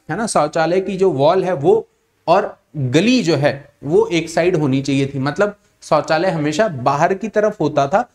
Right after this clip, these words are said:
so that सीधा शौचालय से पानी निकलकर गली में,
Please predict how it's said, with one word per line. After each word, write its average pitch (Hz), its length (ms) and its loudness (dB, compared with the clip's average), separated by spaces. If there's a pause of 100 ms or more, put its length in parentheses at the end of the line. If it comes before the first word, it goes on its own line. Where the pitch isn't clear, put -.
(180)
so 170 200 0
that 214 240 0 (320)
सीधा 208 760 -2
शौचालय 180 500 -6
से 185 120 -4
पानी 165 300 -4
निकलकर 165 480 -2
गली 131 280 0
में, 233 200 -2